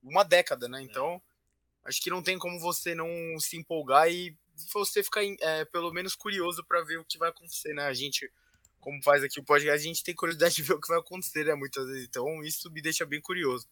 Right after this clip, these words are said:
Speaker 2: É verdade. E eles continuam na, na animação da torcida ao ter escolhido no, no terceiro round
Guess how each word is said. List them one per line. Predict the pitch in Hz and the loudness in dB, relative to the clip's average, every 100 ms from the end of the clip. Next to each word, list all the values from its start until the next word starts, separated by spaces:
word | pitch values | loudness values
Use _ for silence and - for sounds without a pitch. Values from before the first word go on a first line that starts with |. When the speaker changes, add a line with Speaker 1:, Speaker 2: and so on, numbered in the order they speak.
| _ _ | _ _
Speaker 2:
É | 120 | -10
verdade. | 143 220 175 - - _ | -4 0 0 0 -10 _
E | 202 226 | 0 2
eles | 262 247 | 2 0
continuam | - 294 - 285 220 285 349 | -8 -6 -4 -4 -4 -4 -4
na, | 330 294 240 | -2 0 0
na | 226 | -2
animação | 226 262 269 233 - 226 240 | -4 -2 0 0 0 -2 0
da | 226 | 0
torcida | 226 226 - - 190 254 311 339 _ _ _ - | 0 -2 -2 -10 -8 -8 -8 -10 _ _ _ -2
ao | 233 233 - | 0 0 -4
ter | 254 | -6
escolhido | 277 - - 262 214 233 262 269 | -6 -8 4 4 6 0 -6 -8
no, | 262 262 226 196 170 156 135 127 - | -8 2 6 6 6 2 0 -6 -8
no | 175 226 | -4 -4
terceiro | 247 254 214 - - 254 302 240 | 0 2 2 0 0 0 2 4
round | 185 185 233 233 - - | 4 4 2 -2 -12 -14